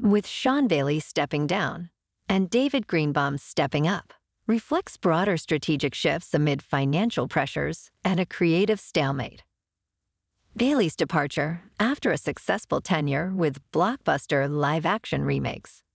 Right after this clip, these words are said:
points to changing audience tastes and the challenges of refreshing Disney's cinematic offerings.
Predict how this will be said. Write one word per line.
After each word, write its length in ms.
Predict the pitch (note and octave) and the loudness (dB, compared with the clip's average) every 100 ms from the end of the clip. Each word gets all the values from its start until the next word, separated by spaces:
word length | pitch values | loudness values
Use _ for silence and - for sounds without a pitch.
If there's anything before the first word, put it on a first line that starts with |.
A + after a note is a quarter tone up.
| _ | _
points 340 | - B3 D#4+ - | -2 0 0 0
to 160 | G3+ - | -2 -2
changing 560 | - - B3+ D4+ E3 C#3 | -8 0 2 2 2 2
audience 560 | D#3+ A#3 E3 C3 C#3 | 2 2 0 -2 -4
tastes 480 | - C#3+ - - - _ _ _ - | -2 -2 -2 -12 -20 _ _ _ 0
and 160 | G#3 G#3+ | 4 4
the 60 | |
challenges 640 | G#3 - C#4+ D#4 F#3 D3+ C#3 | 2 0 2 4 4 2 2
of 180 | C#3+ D3+ | 0 0
refreshing 680 | D3+ - - G#3+ - C#3 C#3+ | -2 -2 -2 -2 0 -2 0
Disney's 580 | D3+ C#3 C#3 C#3 C#3+ - | -2 0 0 0 -2 -8
cinematic 760 | - - G#3+ B3 F#3+ C3+ C3+ - | -20 -4 2 4 4 2 0 0
offerings. 640 | D3 C#3+ B2+ - - - | -2 -2 -6 -8 -14 -20